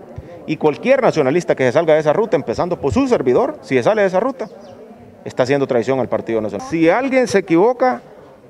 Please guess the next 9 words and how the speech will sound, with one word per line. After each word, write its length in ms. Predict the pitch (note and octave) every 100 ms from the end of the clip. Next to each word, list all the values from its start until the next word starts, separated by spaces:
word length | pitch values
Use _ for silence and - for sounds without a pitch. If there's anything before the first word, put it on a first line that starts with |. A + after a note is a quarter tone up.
| - - - -
y 160 | C#3
alguien 460 | D3 A#3 B3+ A3 E3
dentro 240 | D#3+ D3
de 60 | C#3+
la 20 |
administración 440 | C3+ B2 B2 E3+
pública 380 | E3 F3+ E3 B2+
comete 300 | A#2 C#3 E3+
errores, 480 | F3+ C4 C4+ - -